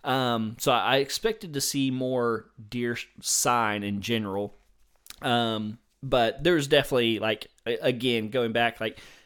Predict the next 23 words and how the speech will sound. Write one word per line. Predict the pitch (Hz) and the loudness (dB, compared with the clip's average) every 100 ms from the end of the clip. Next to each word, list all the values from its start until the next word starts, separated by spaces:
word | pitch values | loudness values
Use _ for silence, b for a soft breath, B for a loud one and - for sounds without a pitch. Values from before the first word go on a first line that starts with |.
| B | B
the, | 139 139 - | 0 0 2
I | 131 | 0
quickly | - - 190 156 135 | 2 4 4 4 2
learned | 123 127 110 110 | 2 0 -2 -4
that | 113 - | -8 -8
the | |
trails | 110 - 135 120 104 98 - | -8 -2 0 0 -2 -4 -6
are | 120 | -2
what | 117 113 | -2 -2
you | 110 | -4
needed | 117 104 | -4 -6
to | 104 | -8
look | 110 - | -8 -8
for, | - 107 104 98 - | -10 -8 -6 -8 -6
and | 117 110 107 101 127 | -4 -2 -4 -8 -8
it, | 117 - | -8 -6
it | 127 113 | -8 -6
paid | - 170 113 | -2 0 2
off | 117 - | 0 -2
pretty | - 104 | -6 -10
good | 98 110 | -6 -6
for | 101 101 107 | -6 -10 -8
me. | 110 | -8